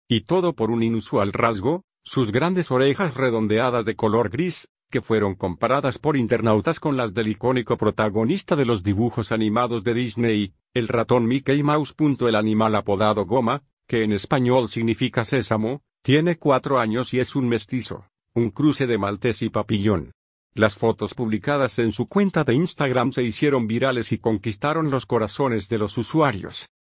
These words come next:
Ahora el número de los aficionados de Goma en esta red social supera los sesenta y nueve punto cero cero cero. El enternecedor perrito ya fue apodado el perro Mickey Mouse en Estados Unidos.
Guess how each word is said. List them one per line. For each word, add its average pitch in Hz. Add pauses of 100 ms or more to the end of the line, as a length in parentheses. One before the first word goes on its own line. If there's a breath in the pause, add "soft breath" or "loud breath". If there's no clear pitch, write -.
(240)
Ahora 113
el 117
número 160
de 143
los 131
aficionados 107
de 107
Goma 107
en 110
esta 120
red 120
social 131
supera 156
los 117
sesenta 110
y 98
nueve 151
punto 147
cero 131
cero 147
cero. 131 (260)
El 120
enternecedor 110
perrito 110
ya 135
fue 139
apodado 107
el 113
perro 104
Mickey 117
Mouse 120
en 117
Estados 104
Unidos. 120